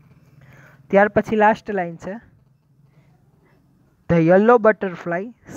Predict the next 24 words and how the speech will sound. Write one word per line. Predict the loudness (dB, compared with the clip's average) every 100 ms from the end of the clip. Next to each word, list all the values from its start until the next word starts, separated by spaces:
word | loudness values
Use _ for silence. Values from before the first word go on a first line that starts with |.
| -8
swimming | -4 -2 -4 -6
in | -6 -4
the | -2
waterfall. | 0 -2 -2 -12 -12 -18 -18 _ _
ચલો, | -20 -18
the | -18
yellow | -18 -16 -14
એટલે | -16 -16 -20
પીળું, | -20 -20 -20 _ _ _ _
butterfly | -20 -20 -20 -18 -18 -18
એટલે | -20
પતંગિયું. | -20 -20 -20 -20 -20 _ _ _ _ _ _ _
The | -20 -18
yellow | -16 -16
butterfly | -16 -20 -20 _ -18
એટલે | -16 -16 -20
કે | -18 -20
પીળું | -16 -12 -10
પતંગિયું, | -10 -12 -14 -18 -20 -20 _ _ _ _ _
સ્વિમિંગ | _ -16 -10 -8 -8 -8
એટલે | -8 -8
તરી | -4 -4 -4
રહ્યું | -4 -4 -6 -12
છે, | -16